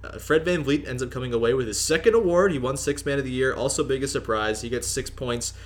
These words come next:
Jonas Valanciunas and Pascal Siakam both get three points, as well as O G Anunoby with three. And then Dwayne Casey gets one point. Uh, so, Hall, we haven't talked about Dwayne Casey much. You had Dwayne Casey third on your ballot.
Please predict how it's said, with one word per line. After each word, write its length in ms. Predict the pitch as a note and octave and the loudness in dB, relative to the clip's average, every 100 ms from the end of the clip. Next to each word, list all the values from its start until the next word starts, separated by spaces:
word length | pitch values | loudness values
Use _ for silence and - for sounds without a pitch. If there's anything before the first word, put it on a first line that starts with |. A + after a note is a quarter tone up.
| - - | -14 0
Jonas 220 | C#3+ F3 | 2 4
Valanciunas 500 | F3 D#3+ D3 D#3 D3 | 4 2 2 0 0
and 120 | C#3+ | -2
Pascal 300 | C3+ B2+ C3+ | -2 -2 -2
Siakam 440 | A#2+ B2 A#2+ C3 C#3+ | -2 0 -2 0 0
both 200 | A2 - | 0 -2
get 120 | - | -6
three 220 | - C#3 | -4 -6
points, 340 | C3+ C3 C3 B2 | -4 -4 -4 -4
as 140 | G#2+ | -4
well 140 | A2 | -4
as 100 | G#2 - | -4 -4
O 100 | G#2 | -6
G 140 | G#2+ | -6
Anunoby 420 | G2 G2+ A#2 B2 | -8 -4 -4 -2
with 140 | A#2 - | -6 -8
three. 280 | A#2+ A#2 | -6 -6
And 340 | A2+ - - F#2+ | -6 -12 -12 -8
then 100 | A2+ | 0
Dwayne 260 | C3+ C4 | 4 4
Casey 300 | B3 A#3+ - | 4 -2 -2
gets 220 | A#2 A2 A2+ | -2 -2 -2
one 160 | G#2 | -6
point. 320 | F#2+ G#2+ G#2+ - - - - | -4 -4 -4 -8 -16 -14 -4
Uh, 800 | G2+ G2+ G#2 G#2 G#2+ G#2+ G#2+ - | 0 2 2 0 0 0 -2 0
so, 160 | C#3+ | 2
Hall, 160 | E3 A#3+ | 2 2
we 60 | C4+ | 2
haven't 180 | E4+ | 0
talked 220 | A#3+ A3+ D#3 | 2 2 4
about 160 | C3 | 0
Dwayne 180 | A#2+ A2+ | 0 -4
Casey 300 | A2+ G#2+ A2+ | -2 -4 -4
much. 260 | G2+ G#2 - | -6 -6 -2
You 80 | D3+ | 0
had 160 | D#3 | 0
Dwayne 200 | C3+ C3+ | -2 -4
Casey 260 | B2+ B2+ A#2+ | -2 -2 0
third 220 | - A#2 | 2 0
on 80 | A2+ | 0
your 100 | G#2+ | -2
ballot. 400 | A2 A2 A2 | 0 2 0